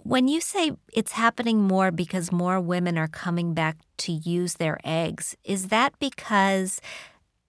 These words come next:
it's just such a new science? Or is it because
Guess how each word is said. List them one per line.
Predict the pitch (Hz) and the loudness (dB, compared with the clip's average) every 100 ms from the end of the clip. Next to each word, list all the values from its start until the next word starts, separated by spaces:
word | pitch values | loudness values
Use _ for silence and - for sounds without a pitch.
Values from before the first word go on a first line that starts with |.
| _ _ _ _ _ _ _ _ | _ _ _ _ _ _ _ _
it's | 196 180 - | 0 0 -4
just | - 208 185 - | 0 2 2 0
such | - 185 - - | -2 -2 -4 -4
a | 180 | 0
new | 175 175 175 180 180 180 | 2 4 4 4 2 0
science? | - - 156 170 214 262 269 - - | -4 -2 0 2 0 -2 -4 -6 -4
Or | - 208 - | 2 2 4
is | 214 220 | 0 0
it | 247 | -2
because | 233 214 - 202 190 | -4 -4 2 4 4